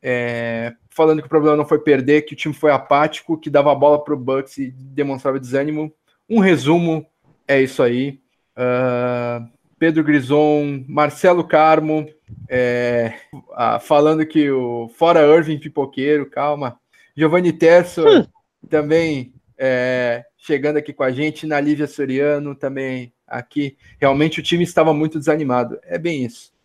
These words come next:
Speaker 1: E agora fechamos aqui os comentários sobre a série. Queria saber de vocês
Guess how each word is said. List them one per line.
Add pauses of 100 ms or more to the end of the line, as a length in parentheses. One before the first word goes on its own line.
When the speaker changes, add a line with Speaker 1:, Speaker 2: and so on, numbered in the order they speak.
Speaker 1:
E
agora (200)
fechamos
aqui
os
comentários
sobre
a
série.
Queria
saber
de
vocês